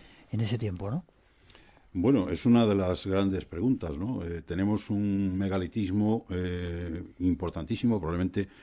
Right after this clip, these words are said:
Speaker 2: el más importante y el más espectacular de Europa en la zona sur de nuestra península, ¿no? La zona sur que corresponde a lo que es la Andalucía de hoy, el Alentejo portugués, ¿no?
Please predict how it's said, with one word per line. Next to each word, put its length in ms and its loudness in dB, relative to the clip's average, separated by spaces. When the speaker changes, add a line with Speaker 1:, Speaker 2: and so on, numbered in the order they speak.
Speaker 2:
el 140 -8
más 160 0
importante 380 0
y 40 2
el 60 0
más 220 -2
espectacular 680 -4
de 80 -4
Europa 520 -4
en 460 -6
la 100 -4
zona 220 -4
sur 160 2
de 100 2
nuestra 260 -6
península, 440 -8
¿no? 140 -12
La 160 -4
zona 200 0
sur 320 0
que 140 -6
corresponde 480 -2
a 20 2
lo 160 0
que 120 -4
es 80 -4
la 120 -2
Andalucía 760 -2
de 120 0
hoy, 220 2
el 100 -4
Alentejo 600 -2
portugués, 540 -4
¿no? 180 -8